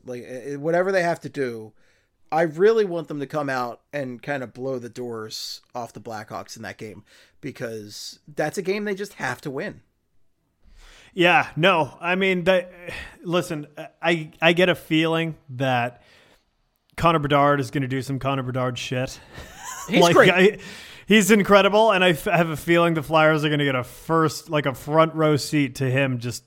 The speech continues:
Speaker 2: being amazing, because it seems like that's just, he just strikes me as one of those players that you can add to the Mika Zibanejad and,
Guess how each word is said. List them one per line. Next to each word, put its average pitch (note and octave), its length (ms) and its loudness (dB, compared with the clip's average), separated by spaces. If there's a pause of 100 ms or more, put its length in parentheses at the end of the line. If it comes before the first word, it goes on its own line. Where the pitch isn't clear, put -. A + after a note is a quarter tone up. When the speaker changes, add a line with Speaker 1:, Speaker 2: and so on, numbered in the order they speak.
(340)
Speaker 2:
being C#3 220 -2
amazing, B2+ 560 -2
because D#3+ 240 0
it D#3+ 120 -2
seems A3+ 480 0
like F3 260 2
that's D3 340 2
just, - 340 -4 (500)
he D4+ 140 8
just F4+ 220 6
strikes G#3+ 380 6
me A3+ 120 6
as F#3+ 180 8
one F3 200 8
of F#3 40 4
those E3+ 240 4
players D#3 600 0 (300)
that E3 180 2
you D#3+ 100 0
can E3 240 0
add C#3 340 4
to D3 100 0
the C#3 160 0 (140)
Mika C3 240 -4
Zibanejad C3 800 0
and, A2 200 -8